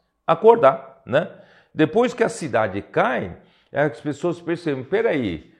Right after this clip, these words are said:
tem um profeta aqui que tá profetizando todo esse tempo, essa é a palavra que procede do Senhor." Então eles começam a comentar, né? Então, irmãos, isso é o início da restauração pela vida.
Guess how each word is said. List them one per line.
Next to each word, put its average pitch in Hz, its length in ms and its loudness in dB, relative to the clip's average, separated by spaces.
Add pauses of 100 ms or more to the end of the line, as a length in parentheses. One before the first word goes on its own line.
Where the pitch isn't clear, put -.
(220)
tem 190 480 -2 (400)
um 208 140 -6
profeta 233 500 2
aqui 185 200 -6
que - 60 -20
tá 214 140 -2
profetizando 190 720 -6
todo 262 280 0
esse 120 240 -12
tempo, - 520 -6 (340)
essa - 340 0
é 131 60 0
a 135 80 0
palavra 165 460 0
que 202 140 -10
procede 175 560 -6
do 208 160 -4
Senhor." 208 600 -8 (240)
Então 165 220 0
eles 202 160 -4
começam 202 460 -4
a 220 40 -12
comentar, 226 640 -2 (140)
né? 151 320 -6 (240)
Então, 196 240 0
irmãos, 185 340 -4
isso 185 280 -4
é 180 120 0
o 180 120 -2
início 170 580 -4
da 101 160 -2
restauração 95 880 -4 (360)
pela 95 240 -2
vida. 82 420 -12